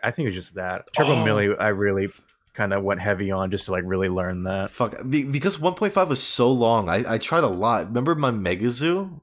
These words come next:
Speaker 2: with the red base?
Speaker 1: Oh, yeah. I for-, I forgot Megazoo was a thing in one point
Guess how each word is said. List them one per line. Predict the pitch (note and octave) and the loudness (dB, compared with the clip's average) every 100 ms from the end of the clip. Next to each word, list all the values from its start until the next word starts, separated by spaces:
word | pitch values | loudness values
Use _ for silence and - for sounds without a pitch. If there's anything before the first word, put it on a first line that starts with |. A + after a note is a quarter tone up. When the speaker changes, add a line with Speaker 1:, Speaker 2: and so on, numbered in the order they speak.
| _ - | _ -6
Speaker 2:
with | A2 | -4
the | F#2+ | -4
red | E2+ F#2 G2+ | -2 -2 -2
base? | A#2 D3+ E3+ - - - _ _ _ _ _ _ _ A2 | 0 0 0 -6 -8 -14 _ _ _ _ _ _ _ -4
Speaker 1:
Oh, | B2 | -2
yeah. | C3 D3+ A#2+ | 0 0 0
I | C#3 | 0
for-, | - D#3+ - | -2 -6 -4
I | C3 | -4
forgot | - A#2 A2+ D#3 | -2 -2 -2 -2
Megazoo | F#2+ E2+ F2 E2+ E2+ E2 | -6 -6 -8 -8 -10 -12
was | E2+ | -12
a | E2 | -12
thing | - F2+ | -12 -12
in | F2+ | -10
one | F2+ F2+ | -10 -12
point | E2+ | -14